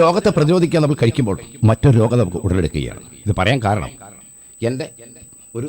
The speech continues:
സുഹൃത്ത് ഈ കഴിഞ്ഞ രണ്ട്, ഒരു മാസം മുന്നേ, ഒന്നര മാസം മുന്നേ മരണപ്പെടുകയുണ്ടായി കായംകുളത്ത്. അദ്ദേഹം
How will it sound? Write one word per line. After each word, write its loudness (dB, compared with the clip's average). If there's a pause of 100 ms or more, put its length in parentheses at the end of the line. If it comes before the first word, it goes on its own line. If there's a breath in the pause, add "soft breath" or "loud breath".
(140)
സുഹൃത്ത് -10 (760)
ഈ -4 (100)
കഴിഞ്ഞ -2
രണ്ട്, -8
ഒരു -2
മാസം -6
മുന്നേ, -6
ഒന്നര -6
മാസം -8
മുന്നേ -10 (920 loud breath)
മരണപ്പെടുകയുണ്ടായി -6
കായംകുളത്ത്. -12 (760)
അദ്ദേഹം -2